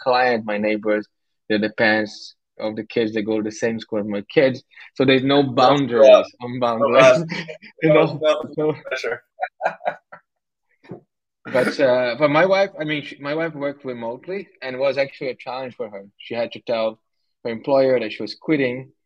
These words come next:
Speaker 1: and then they were like, "Well, we cannot work remotely, so you need to leave." And so she quit,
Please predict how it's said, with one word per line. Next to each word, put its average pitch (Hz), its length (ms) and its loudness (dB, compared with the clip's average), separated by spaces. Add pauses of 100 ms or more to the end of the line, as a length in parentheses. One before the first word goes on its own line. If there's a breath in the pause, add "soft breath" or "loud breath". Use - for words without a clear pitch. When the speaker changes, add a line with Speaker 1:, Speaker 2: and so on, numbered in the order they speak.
(340)
Speaker 1:
and 120 140 -6
then 117 580 0
they 120 100 -2
were 117 140 0
like, 110 220 -4
"Well, 117 200 2
we 117 100 -4
cannot 147 260 -4
work 113 200 -4
remotely, 107 440 -6
so 113 120 -8
you 113 100 -4
need 117 140 -6
to 113 100 -6
leave." 113 200 0
And - 140 -14
so 104 120 -8
she 123 200 -8
quit, - 380 -4